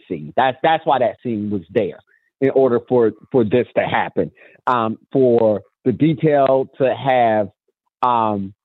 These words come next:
uh, uh, a line into pot-, a potential line into Marlo, what they think is a potential line into Marlo, and then also to hear the amount of violence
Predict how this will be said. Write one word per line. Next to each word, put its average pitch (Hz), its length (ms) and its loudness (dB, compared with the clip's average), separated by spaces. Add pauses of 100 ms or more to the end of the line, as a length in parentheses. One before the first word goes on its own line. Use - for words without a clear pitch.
(480)
uh, 104 540 0 (480)
uh, 113 260 2
a 113 120 2
line 135 440 0
into 127 720 0
pot-, - 320 -4
a 127 100 2
potential 160 480 -4
line 127 280 0
into 113 680 0
Marlo, 113 720 0
what 117 260 -2
they 110 120 0
think 123 280 -4
is 101 100 -4
a 85 40 -14
potential 107 340 -6
line 104 200 0
into 98 140 0
Marlo, 98 420 0
and 120 120 0
then 117 120 0
also 123 440 -2
to 110 120 -4
hear 127 460 0 (420)
the 113 420 2
amount 123 320 0
of 101 120 -2
violence 151 400 -2